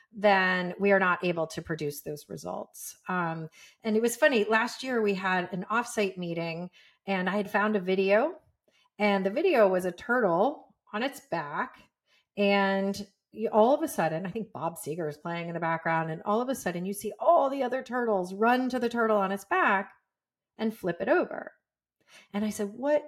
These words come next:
an awesome analogy for what I am asking of this team and how I want them to work together, because I want them to feel safe and supported, even though we are twenty people in seven states."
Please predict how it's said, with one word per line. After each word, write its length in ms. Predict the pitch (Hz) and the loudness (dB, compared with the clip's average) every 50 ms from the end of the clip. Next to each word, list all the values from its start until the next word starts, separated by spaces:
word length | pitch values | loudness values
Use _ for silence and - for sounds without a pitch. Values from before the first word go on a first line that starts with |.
| - - | -8 -6
an 180 | 247 233 220 - - - - | -4 -4 -4 -4 -8 -12 -10
awesome 400 | 190 190 - 208 185 175 185 - - | -10 -8 -6 -6 -6 -6 -6 -8 -6
analogy 680 | 180 180 160 160 151 151 147 151 147 147 165 180 185 _ _ _ _ _ | -4 -2 0 0 0 0 -2 -4 -6 -8 -8 -10 -12 _ _ _ _ _
for 140 | - 220 208 | 0 0 2
what 180 | 196 220 226 | 4 4 4
I 100 | 240 240 | 4 4
am 180 | 226 208 196 185 - | 2 0 -2 -2 -4
asking 420 | 185 185 180 - - 185 180 170 | -4 -4 -4 -4 -6 -6 -6 -6
of 140 | 160 165 165 | -6 -8 -8
this 180 | 160 156 - | -10 -10 -10
team 420 | - - 160 151 151 151 156 170 170 _ _ _ _ _ - | -14 -14 -12 -10 -10 -8 -10 -10 -12 _ _ _ _ _ -14
and 100 | 196 196 | -12 -10
how 240 | 202 226 302 302 302 | -8 -6 -2 0 2
I 100 | 285 254 | 2 4
want 240 | 226 214 202 196 | 4 4 2 2
them 120 | - 185 180 | -2 -8 -8
to 140 | - - 175 | -8 -8 -8
work 240 | 170 165 156 - - | -6 -4 -6 -6 -6
together, 360 | - - - 165 175 202 233 | -8 -6 -4 -2 -2 -2 -2
because 280 | 226 254 233 240 226 226 | -4 -4 -6 -6 -4 -4
I 60 | 220 | -2
want 220 | 214 240 254 240 | -2 -2 -2 -2
them 120 | 254 240 220 | -4 -6 -8
to 80 | - 214 | -8 -10
feel 200 | - - 180 170 | -8 -8 -8 -8
safe 480 | - - - 226 214 214 202 202 - - | -8 -8 -2 0 0 0 0 -2 -6 -10
and 140 | 190 175 170 | -10 -10 -10
supported, 720 | - - 170 - - - 247 247 240 196 170 165 165 - - | -10 -12 -14 -10 -4 0 0 2 2 2 0 -2 -4 -6 -6
even 220 | 320 339 359 311 | -6 -6 -4 -4
though 400 | 320 339 339 269 202 180 190 214 - - - - - _ | -4 -2 -2 -2 -2 -2 -4 -8 -10 -16 -20 -20 -14 _
we 160 | - 214 226 | -2 2 4
are 100 | 214 196 | 4 2
twenty 400 | 180 - - - 240 254 277 262 | 2 0 -2 -2 -2 -2 -4 -4
people 480 | 247 247 233 214 202 180 175 190 208 - | -4 -6 -4 -2 -2 -2 -2 -2 -4 -6
in 140 | 214 190 180 | -8 -8 -6
seven 340 | 170 - 185 170 170 160 160 | -4 -2 -4 -2 -4 -6 -10
states." 600 | - - - 190 - - _ - - - - | -10 -14 -16 -16 -16 -16 _ -18 -18 -18 -18